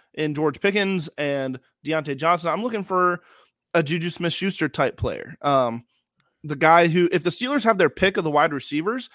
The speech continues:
I'm gonna write an article about this for this week. If they have their, the pick of their wide receivers, um,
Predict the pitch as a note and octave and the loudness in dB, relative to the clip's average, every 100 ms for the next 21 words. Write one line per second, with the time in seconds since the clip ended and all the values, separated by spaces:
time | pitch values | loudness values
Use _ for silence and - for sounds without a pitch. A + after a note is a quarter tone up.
0 | - - A#3+ G#3+ F#3 E3+ F#3 G#3 D3 C3 | -18 0 4 8 8 6 4 2 -2 -2
1 | B2 C3 B2+ - - _ - D#3+ F3+ - | -2 -2 -4 -6 -16 _ -4 0 2 0
2 | F3 F3+ C#3+ E3 G3+ G#3+ E3 C#3+ _ C3+ | -2 -4 -2 0 2 2 0 -2 _ -6
3 | C#3+ G3 G#3 D#3+ C#3+ D3+ D3+ E3 C#3+ - | -4 -2 -2 0 0 0 2 0 -2 -6
4 | G#3 D#3 C3 B2+ - - - - _ - | -4 -2 -2 -4 -14 -20 -20 -20 _ 0
5 | D3+ C3 B2 | 4 4 0